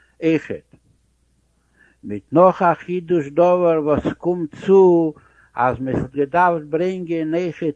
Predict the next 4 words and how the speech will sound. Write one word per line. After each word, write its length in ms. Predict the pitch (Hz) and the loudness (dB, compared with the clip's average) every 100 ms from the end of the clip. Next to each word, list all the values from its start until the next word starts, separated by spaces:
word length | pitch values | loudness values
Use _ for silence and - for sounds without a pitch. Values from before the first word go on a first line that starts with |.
| _ | _
טף. 440 | 151 151 120 - _ _ _ _ _ _ _ _ _ _ _ _ _ _ _ | 2 2 2 -6 _ _ _ _ _ _ _ _ _ _ _ _ _ _ _
וואס 260 | 110 127 98 - | -2 0 -2 2
אף 380 | 156 180 - | 4 4 2
על 200 | 165 151 | 2 2